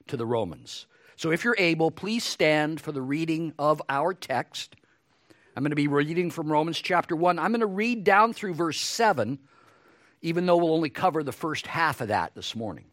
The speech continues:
This is God's word to us. Paul,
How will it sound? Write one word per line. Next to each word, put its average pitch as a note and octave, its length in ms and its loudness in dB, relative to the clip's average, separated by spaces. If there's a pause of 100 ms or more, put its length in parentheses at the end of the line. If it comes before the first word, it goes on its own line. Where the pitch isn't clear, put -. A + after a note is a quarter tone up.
(1700)
This C#3 160 -6
is C3+ 120 -8
God's C#3 340 2
word B2 300 -6
to D2+ 120 -14
us. - 340 -18 (1500)
Paul, F#3 420 4